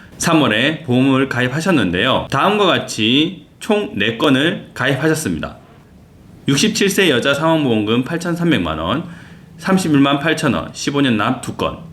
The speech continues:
칠십 세 남자 사망보험금 일억 천만 원, 월 사십구만 원, 십오 년 납 두 건,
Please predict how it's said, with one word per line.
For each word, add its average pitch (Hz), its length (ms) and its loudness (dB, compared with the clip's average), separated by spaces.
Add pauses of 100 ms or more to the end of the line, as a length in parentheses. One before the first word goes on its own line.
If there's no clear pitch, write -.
(440)
칠십 208 280 2
세 190 240 2
남자 117 440 2
사망보험금 135 760 -2
일억 160 320 -2
천만 117 300 0
원, 69 180 -10 (220)
월 117 200 2
사십구만 110 540 -2
원, 131 220 2
십오 143 240 0
년 113 160 4
납 156 240 -2
두 120 120 -4
건, - 260 -4